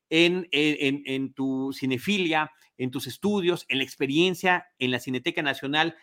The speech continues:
que aunque ya acabó ahí tu ciclo, continúas absolutamente vinculado. O sea, venías de una clase en la Cineteca para después integrarte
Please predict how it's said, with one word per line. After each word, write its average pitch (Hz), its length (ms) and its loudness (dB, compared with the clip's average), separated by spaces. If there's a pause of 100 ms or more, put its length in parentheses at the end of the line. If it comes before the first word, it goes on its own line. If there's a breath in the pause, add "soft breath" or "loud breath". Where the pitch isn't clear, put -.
que 135 80 -4
aunque 135 220 0
ya 170 100 8
acabó 175 380 4
ahí 165 180 4
tu 160 120 -8
ciclo, 180 340 -4
continúas 143 600 -2 (100)
absolutamente 160 720 2
vinculado. 135 460 4
O - 20 -2
sea, 170 200 2 (220 loud breath)
venías 202 600 8
de 147 120 2
una 170 220 4
clase 156 380 4
en 147 60 -2
la 139 80 0
Cineteca 156 520 -2
para 131 140 2
después 143 320 -2
integrarte 135 720 0